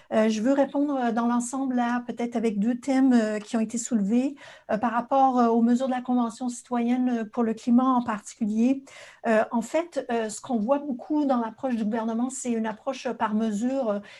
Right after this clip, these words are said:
et qu'il faut vraiment passer de, euh, l'application de mesures à l'application de stratégies sur le long terme. Donc, euh, on a recommandé au gouvernement,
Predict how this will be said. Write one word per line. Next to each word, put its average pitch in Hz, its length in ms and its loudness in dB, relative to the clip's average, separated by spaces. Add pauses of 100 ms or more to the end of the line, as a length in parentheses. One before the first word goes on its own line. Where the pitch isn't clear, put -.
(100)
et 233 100 -4
qu'il 233 260 -2
faut 247 160 -6
vraiment 262 360 0
passer 277 500 -4
de, 214 240 -2
euh, 277 580 -4
l'application 240 560 -4
de 269 120 0
mesures 240 360 2
à 247 80 -2
l'application 233 760 -6
de 240 120 0
stratégies 240 720 -4
sur 247 220 -6
le 240 100 0
long 226 220 -2
terme. 208 460 -2 (340)
Donc, 220 260 -2
euh, 233 160 2
on 262 160 4
a 285 100 4
recommandé 254 600 0
au 247 140 0
gouvernement, 220 680 -4